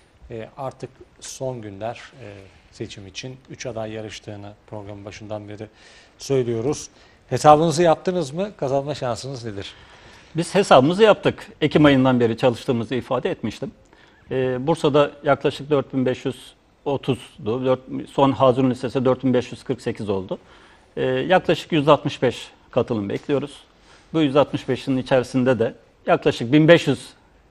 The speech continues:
Speaker 2: meslektaşımızı kendi grubu anlamında sandığa taşıyan grup, e, ipi göğüsleyecektir. Biz bunun fazlasını getirebileceğimizi,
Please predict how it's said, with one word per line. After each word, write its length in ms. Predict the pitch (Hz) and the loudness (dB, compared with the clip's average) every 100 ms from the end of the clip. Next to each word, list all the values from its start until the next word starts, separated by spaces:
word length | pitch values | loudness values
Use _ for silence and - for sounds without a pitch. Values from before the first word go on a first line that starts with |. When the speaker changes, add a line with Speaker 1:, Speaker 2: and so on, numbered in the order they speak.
| _ | _
Speaker 2:
meslektaşımızı 1000 | 131 143 151 139 135 - 123 113 113 110 - _ _ _ _ - | 0 2 2 2 0 0 -2 0 -2 -4 -8 _ _ _ _ 2
kendi 280 | 139 139 160 | 4 6 6
grubu 320 | 147 151 160 | 8 10 10
anlamında 400 | 131 127 120 117 | 8 4 2 0
sandığa 360 | - 139 139 | 2 4 4
taşıyan 540 | 131 131 - 120 113 117 | 4 0 0 0 0 -2
grup, 240 | 151 117 - - _ _ _ | -2 -2 -6 -20 _ _ _
e, 380 | 127 123 123 120 | -4 -2 -2 -4
ipi 200 | 156 156 | -2 2
göğüsleyecektir. 720 | 139 139 - 131 131 - 147 - _ - _ 156 | 6 4 4 0 0 -2 -6 -8 _ -20 _ -2
Biz 180 | 156 | 2
bunun 140 | 156 175 | 4 4
fazlasını 680 | - 156 147 156 175 165 131 131 | 8 8 8 4 4 4 4 0
getirebileceğimizi, 1080 | 131 131 131 131 123 135 127 120 110 151 | 0 4 4 4 4 6 4 2 -2 -4